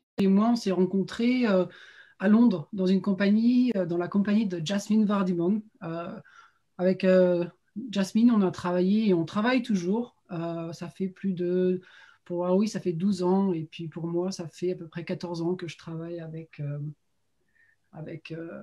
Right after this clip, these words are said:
avec Jasmine Vardimon, donc. Et donc, voilà, c'est juste peut-être pour, juste pour vous dire que, euh, pour, pour vous situer à peu près d'où est-ce qu'on part, c'est que nous, on est à la base danseurs de formation classique. Et puis, euh,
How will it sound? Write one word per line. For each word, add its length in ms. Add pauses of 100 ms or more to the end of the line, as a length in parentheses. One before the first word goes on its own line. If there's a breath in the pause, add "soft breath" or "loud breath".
(120)
avec 240
Jasmine 380
Vardimon, 420
donc. 340 (460 loud breath)
Et 60
donc, 220
voilà, 320
c'est 220
juste 320
peut-être 340
pour, 320
juste 240
pour 120
vous 100
dire 360
que, 440 (360)
euh, 280 (140)
pour, 420 (560 soft breath)
pour 320
vous 140
situer 400
à 80
peu 160
près 360 (380)
d'où 220
est-ce 180
qu'on 160
part, 320
c'est 160
que 100
nous, 240
on 80
est 160
à 140
la 100
base 300
danseurs 640 (320 loud breath)
de 140
formation 500
classique. 480
Et 60
puis, 300
euh, 180